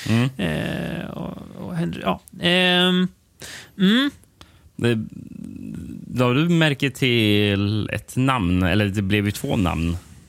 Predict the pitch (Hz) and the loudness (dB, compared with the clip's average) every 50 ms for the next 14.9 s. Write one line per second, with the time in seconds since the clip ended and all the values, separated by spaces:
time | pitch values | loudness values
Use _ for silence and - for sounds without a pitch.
0 | - 98 95 101 - 107 95 98 95 - 95 85 85 90 90 87 85 85 95 92 | -6 -4 -4 -2 0 0 0 0 0 0 0 0 0 2 2 2 2 2 0 0
1 | 85 87 90 71 71 71 67 101 104 - - - - - - - - - - - | 0 -2 -2 -4 -4 -4 -4 -6 -6 -8 -14 -20 -20 -20 -20 -20 -20 -20 -20 -20
2 | - - - - - - - - 107 104 98 101 90 95 117 107 104 104 104 90 | -20 -18 -18 -18 -18 -10 -4 0 0 2 2 0 0 0 2 2 2 2 2 0
3 | - - 120 120 117 117 - - 127 123 117 113 107 107 104 104 104 107 113 - | 0 0 0 2 2 0 0 0 2 2 2 2 2 2 2 0 0 0 -2 -4
4 | - - - - - - 101 98 110 104 101 101 98 - - 123 110 107 - - | -4 -6 -6 -6 -6 -4 -2 0 2 2 2 2 0 0 0 0 0 0 -2 -2
5 | - 113 104 98 98 95 98 95 95 95 95 - _ _ _ _ _ _ _ _ | -2 -2 0 0 2 2 2 0 0 -2 -4 -8 _ _ _ _ _ _ _ _
6 | _ - - - - - - - 90 87 87 90 95 120 117 113 110 120 - - | _ -16 -14 -14 -14 -10 -6 -2 0 0 0 0 0 2 2 2 2 0 -2 -4
7 | - - 139 95 - - 151 156 165 175 190 202 220 208 - - - - _ _ | -4 -2 -2 0 0 0 0 0 0 0 0 -2 -2 -4 -8 -12 -20 -20 _ _
8 | _ _ _ _ - 180 160 156 151 160 170 185 214 208 - - - 113 - - | _ _ _ _ -6 -4 -2 0 2 2 2 0 0 -2 -6 -14 -16 -16 -16 -10
9 | - - 120 107 104 104 107 104 101 123 131 127 127 113 101 - 117 101 98 - | -4 0 2 2 2 2 2 2 2 2 2 2 2 0 0 0 0 0 0 0
10 | - - - - 123 117 110 101 95 95 101 110 120 107 90 - - - - - | -4 -4 -2 -2 0 0 2 2 2 2 2 2 0 -2 -2 -6 -14 -20 -20 -16
11 | - - 113 104 98 104 95 - 113 101 98 92 - 240 170 98 95 95 92 92 | -8 -4 -2 0 0 0 2 2 2 2 0 0 -2 -2 0 2 2 2 2 2
12 | 90 90 90 92 87 87 87 87 87 87 90 90 87 87 85 85 85 87 92 98 | 2 2 2 2 2 2 2 2 0 0 0 0 0 0 0 0 0 0 0 0
13 | 110 98 95 98 98 95 95 92 - - 95 90 92 101 101 98 - - 107 101 | 0 0 2 2 2 0 -2 -2 -2 -2 0 0 0 0 0 -2 -4 -4 -2 0
14 | 95 92 92 90 - - 92 90 - 85 87 - - 110 104 104 113 120 | 0 0 0 -2 -2 -4 -4 -2 -2 -4 -4 -2 -2 0 0 0 0 -2